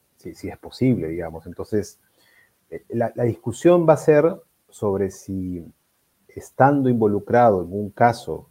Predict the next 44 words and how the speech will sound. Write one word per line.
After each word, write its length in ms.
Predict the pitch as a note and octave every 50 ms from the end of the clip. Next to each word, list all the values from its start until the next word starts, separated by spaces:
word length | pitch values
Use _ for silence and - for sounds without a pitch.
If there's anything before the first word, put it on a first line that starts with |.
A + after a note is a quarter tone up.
| _ - _ _ _ _ _ _ _ _ _ _ _ _
el, 400 | - F2 F2 E2+ F2 E2+ E2 - -
el 120 | F#2 F2
alcalde 500 | D#2+ D#2+ E2+ _ - A2 A2 A2 G#2+ A2
de 100 | A2 A2
Lima, 480 | A#2 B2 A#2+ G#2+ F#2+ F#2 F#2+ A2+ C3+ - _ _ _ _ _ _ _ _ _ _ _ _ _ _ _ _ _ _
eh, 500 | F#2 F#2+ F2+ F2+ F2 E2+ E2 E2 D#2+ - _ - _
la 160 | - G2 F#2
fiscal 540 | - - - - - _ _ G2+ G2+ A2 A2+
podía 420 | A2 - F#2+ F2+ F2 G#2+ A#2 A#2+ A#2
recibir 580 | A2+ G2+ - - F2+ F2+ G2+ G#2+ A2 G2+ - -
algo 340 | G#2 G#2 G#2 G#2 G#2 A2+ G2
directamente 600 | F#2 F#2 F2+ - - G2 F#2+ G2 G2 F#2+ G#2 G#2
del 60 | F#2+
alcalde. 480 | E2 D#2+ D#2 _ - F#2 E2+ D#2+ - _ _ _
Entonces, 260 | _ - F2+ F2 G2+ F2+
ahí 120 | F#2+ A2+
va 60 | C3 B2+
a 20 |
haber 60 | B2+
una 100 | B2 C3
discusión, 560 | A#2+ - - F#2 - - - A#2 G#2 F#2+ E2+
¿no? 140 | E2 F2+ G#2
Unos 340 | G#2 G#2 G#2 - G#2+ A2 A2
van 80 | G#2+ A2
a 40 |
decir, 180 | G#2 F#2 A2+ G#2+
"No, 260 | A2 B2 C3+ C#3+ C3
no 140 | A#2 A#2+ B2+
es 120 | B2 B2+
el 100 | C#3 B2+
alcalde, 600 | B2 G2+ G2 C3 - C#3 C#3+ D3 C#3+ C#3 B2+ B2+
es 140 | B2 A#2 -
la, 200 | A2+ A2+ A#2 A#2+ A#2+ A#2 -
es 180 | A2 G#2 -
la 100 | B2 A#2+ A#2
municipalidad, 1000 | A2+ A2 G#2 - - F#2 - F#2+ F2 F2 F#2 G2 A#2 C3 C#3 D3 D3 D3 C#3+ - - _ _ _ _ _ _ _ _ _
que 80 | - F#2+
tiene 260 | - - A#2 A#2 A#2+ A#2+
un 160 | A#2+ A#2 A#2
premio 280 | - C3+ C3+ C3+ C3
especial 520 | B2+ C3 A#2 G2 - - C3 C#3 C#3+ C#3 C3+
que 100 | - G2
se 100 | - -
otorgó, 800 | _ F2+ F2+ F#2 G2+ B2+ C#3+ D3 C#3+ C#3 C#3 C#3+ D3+ D3+ _